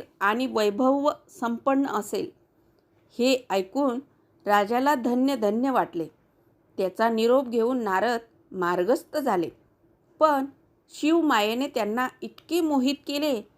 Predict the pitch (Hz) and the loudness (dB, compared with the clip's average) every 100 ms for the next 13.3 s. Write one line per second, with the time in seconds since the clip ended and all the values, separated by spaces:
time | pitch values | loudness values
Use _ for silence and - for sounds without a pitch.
0 | _ _ _ 294 302 247 _ _ _ - | _ _ _ -4 -4 -6 _ _ _ 0
1 | 240 233 269 302 311 320 359 311 269 285 | 2 2 2 0 0 0 -2 0 2 0
2 | 277 269 269 185 _ _ 220 302 - 302 | -2 -2 -2 -2 _ _ -6 -6 -6 -4
3 | 254 233 262 247 214 262 - - 214 190 | -2 0 0 2 2 0 -4 -8 -4 -4
4 | 220 220 302 294 240 - 202 180 185 170 | -4 -2 -2 -4 -8 -4 -4 -2 -2 -2
5 | 160 165 - _ _ _ _ _ _ _ | -2 -6 -16 _ _ _ _ _ _ _
6 | - 190 208 - 247 247 262 262 240 247 | 0 0 0 -2 -2 0 -2 -2 -4 -2
7 | 262 294 233 - _ _ - 240 262 311 | -2 -4 -6 -8 _ _ -8 2 4 4
8 | 302 226 214 254 262 277 208 156 - _ | 0 -4 -4 -4 -6 -4 -4 -6 -10 _
9 | _ _ _ - 240 262 294 294 285 262 | _ _ _ -8 0 0 2 -2 -2 -2
10 | 330 339 311 277 - 277 269 262 269 - | -2 0 0 0 -4 -2 0 0 -4 -10
11 | _ _ _ _ - 226 226 294 277 233 | _ _ _ _ -4 -2 0 -2 0 0
12 | 254 220 214 269 277 202 175 180 214 302 | 0 -4 -4 -6 -4 -2 0 2 2 0
13 | - 254 175 | -2 0 0